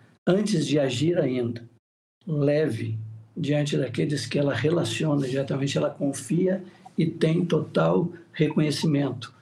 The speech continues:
para que ajudem ela a discernir, porque são vários, várias situações. Podem ser, eh, ensinos pequenos, não muito sérios, bobos, e que ela pode entrar num conflito terrível,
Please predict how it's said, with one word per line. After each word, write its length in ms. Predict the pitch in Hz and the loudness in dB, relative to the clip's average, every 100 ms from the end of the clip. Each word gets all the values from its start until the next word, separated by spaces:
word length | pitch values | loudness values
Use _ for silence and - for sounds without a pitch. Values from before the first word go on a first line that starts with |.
| _ _ - | _ _ -2
para 140 | 147 | -2
que 120 | 143 | 2
ajudem 560 | 139 135 156 170 156 139 | 2 2 2 2 2 2
ela 180 | 147 151 | 2 0
a 40 | |
discernir, 640 | 147 175 - 151 139 127 | 0 0 2 2 2 0
porque 540 | 110 - 170 160 - - - | -2 -2 0 0 -2 -8 -14
são 280 | - 190 165 | -2 2 2
vários, 720 | 117 147 170 202 135 - - 170 | 2 2 2 2 0 -2 -8 -6
várias 380 | 139 180 196 | 0 2 2
situações. 640 | - 170 156 - - - - | 0 -2 -2 -2 -4 -6 -8
Podem 320 | - 180 175 | -6 -2 -2
ser, 380 | - 185 208 190 - - - | 0 0 0 -4 -14 -16 -2
eh, 560 | 160 156 151 151 147 - - - - | 0 2 2 0 0 -2 -4 -4 -2
ensinos 760 | 190 185 180 - 220 214 220 - - - _ - - | 0 2 0 0 0 0 -2 -8 -20 -20 _ -18 -8
pequenos, 680 | - - 156 185 233 - - - _ - | -6 0 2 2 0 -2 -8 -18 _ 0
não 260 | 151 151 | 2 2
muito 320 | 151 151 147 | 2 2 0
sérios, 480 | - - 151 185 190 | -4 0 2 2 0
bobos, 680 | - 160 151 175 - - - - - | 0 2 2 2 0 -4 -10 -12 -4
e 80 | 165 | 0
que 80 | 170 | 2
ela 160 | 156 | 2
pode 180 | 170 156 | 2 2
entrar 200 | 143 151 | 4 2
num 140 | 156 | 2
conflito 500 | 143 143 - 156 - | 2 2 2 0 0
terrível, 640 | - 139 143 180 180 180 | 2 2 4 2 2 0